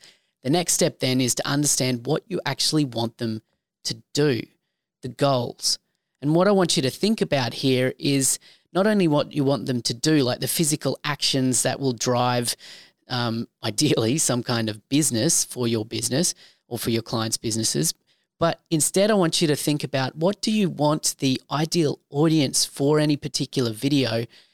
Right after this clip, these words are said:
in a video marketing strategy. What do you want them to think, feel, or do? Okay, so it's not,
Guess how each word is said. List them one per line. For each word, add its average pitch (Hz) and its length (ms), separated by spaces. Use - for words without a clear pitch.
in 170 300
a 139 100
video 131 340
marketing 127 480
strategy. 117 680
What 180 140
do 214 80
you 220 80
want 180 180
them 135 140
to 127 360
think, - 480
feel, 123 600
or 165 180
do? 131 280
Okay, 143 200
so 143 240
it's - 200
not, 202 200